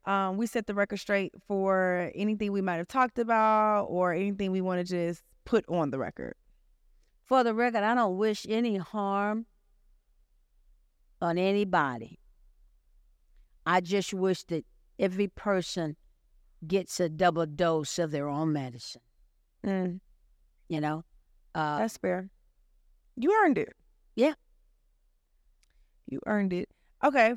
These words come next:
Speaker 1: for the record, somebody has said in the, in the comments that, um, I don't take accountability.
Speaker 2: I think I saw that someplace.
Speaker 1: <laughs> So for the record, I will say,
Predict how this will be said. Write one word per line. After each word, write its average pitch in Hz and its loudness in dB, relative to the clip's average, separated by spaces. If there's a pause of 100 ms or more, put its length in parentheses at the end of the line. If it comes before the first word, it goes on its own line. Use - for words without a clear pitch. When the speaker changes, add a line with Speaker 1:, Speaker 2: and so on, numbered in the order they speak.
Speaker 1:
for 269 4
the 302 0
record, 226 2 (200)
somebody 311 -2
has 208 0
said 196 0
in 190 0
the, 185 -4
in 180 0
the 180 -4
comments 180 -2
that, 170 0
um, 165 -2 (1600)
I 226 2 (160)
don't 165 0
take 165 -2
accountability. 139 -4 (160)
Speaker 2:
I 240 -8
think - -6
I 233 4
saw 170 -2
that 143 -6
someplace. 160 -4 (100)
Speaker 1:
<laughs> 208 -2 (640)
So 220 6
for 247 2
the 240 0
record, 175 -2 (140)
I 233 6
will 262 2
say, 190 -2